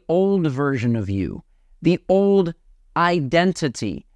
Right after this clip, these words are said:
that was conditioned by your circumstances, your upbringing, society, the world, people around you, that you may still be holding on to because it's safe, it's comfortable, it's familiar.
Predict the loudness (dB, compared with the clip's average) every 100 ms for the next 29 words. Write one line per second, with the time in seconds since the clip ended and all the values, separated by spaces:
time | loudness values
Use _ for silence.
0 | -2 0 0 -2 -2 0 2 2 2 -2
1 | -2 -2 0 0 -2 -6 -2 -2 0 -2
2 | -2 -4 -6 -4 -4 -4 -6 -2 -2 0
3 | -2 0 -2 -4 -6 -2 0 0 -2 -2
4 | -2 0 0 0 -2 -4 -4 -4 -2 -2
5 | 0 -2 -4 -12 _ _ _ -2 -2 -2
6 | -2 -2 -6 -8 -2 0 2 0 -2 -2
7 | -2 -2 0 0 0 0 -2 -4 -6 -6
8 | -12 _ _ -4 2 4 4 0 -6 _
9 | _ -2 -2 -6 -2 2 2 0 -8 _
10 | _ _ _ _ _ -4 -4 -8 -10 0
11 | 0 0 -4 -4 -4 -10 -16 _ _ _
12 | -18 -2 0 0 -8 -12 _ _ 0 2
13 | 4 2 2 0 -4